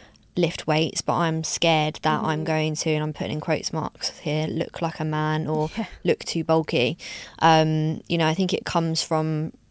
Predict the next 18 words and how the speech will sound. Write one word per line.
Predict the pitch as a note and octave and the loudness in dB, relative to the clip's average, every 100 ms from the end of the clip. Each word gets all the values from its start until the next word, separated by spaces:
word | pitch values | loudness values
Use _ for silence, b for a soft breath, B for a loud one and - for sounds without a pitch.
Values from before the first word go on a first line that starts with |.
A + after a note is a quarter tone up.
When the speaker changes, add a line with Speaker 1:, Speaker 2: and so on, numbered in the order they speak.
| _ | _
Speaker 1:
you | F3+ | 0
have | F#3 G3 | 2 2
to | A#3+ | 2
kind | A#3 G3+ | 2 2
of | |
understand | - E3+ - E3+ D#3+ E3 | 2 0 0 0 0 0
where | E3 E3+ D#3+ D#3+ D#3+ E3 b b b b - - - | 2 2 4 4 2 0 b b b b -20 -18 -2
those | F3 D#3+ D#3+ | 4 6 4
hesitations | - E3 E3 E3+ D#3+ D#3+ D#3 | 2 0 0 0 0 -2 -2
and | D#3+ D#3+ | -2 -2
where | D#3 D#3 D#3 | 0 2 0
that | D3+ D#3 - _ _ _ _ - | 0 -2 -4 _ _ _ _ 0
belief | F3 D#3+ D#3 D#3+ - - | 2 4 2 0 -4 -4
has | E3+ D3+ - | -2 -2 -4
come | - F3+ E3+ | -2 -2 -2
from | - E3+ F#3+ A#3 - | 0 2 2 0 0
Speaker 2:
Mm-hmm. | B3+ A#3 | 2 4
Speaker 1:
initially. | F3 D#4+ F3+ E3+ G#3 | 2 0 0 2 2